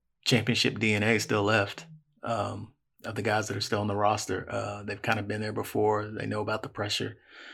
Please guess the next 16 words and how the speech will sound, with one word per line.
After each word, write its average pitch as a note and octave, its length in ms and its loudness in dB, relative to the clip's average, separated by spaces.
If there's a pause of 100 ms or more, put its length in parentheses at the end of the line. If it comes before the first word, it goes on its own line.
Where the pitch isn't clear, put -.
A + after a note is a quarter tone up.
(140)
Uh, G2+ 240 2
they're A2 120 0
a A2 40 -8
pretty C3 220 8
balanced A#2 420 6
team B2 220 6
offensively A2+ 600 2
and A2 80 0
defensively, A2 500 0
whereas G#2+ 280 2
Chicago G#2+ 400 6
has G#2 140 -2
a G#2+ 60 -4
clear A#2 440 4
weakness G#2+ 380 0
offensively, A#2+ 720 2